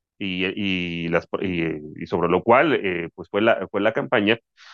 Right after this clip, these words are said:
pues, era precisamente eliminar no a un contrapeso, eliminar a un reducto de la oposición no electo,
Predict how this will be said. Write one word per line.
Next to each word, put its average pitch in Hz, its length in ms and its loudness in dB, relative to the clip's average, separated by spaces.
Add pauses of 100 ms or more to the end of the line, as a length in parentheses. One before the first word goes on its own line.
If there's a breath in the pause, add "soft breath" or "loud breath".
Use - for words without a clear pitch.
pues, 180 160 4
era 190 180 6
precisamente 165 1000 0
eliminar 151 520 0
no 202 460 0
a 147 140 -4
un 175 160 -4
contrapeso, - 760 -4
eliminar 110 680 2
a 107 120 -2
un 160 160 2
reducto 151 380 2
de 151 60 6
la 113 100 6
oposición 113 500 -4
no 127 260 2
electo, 113 400 -2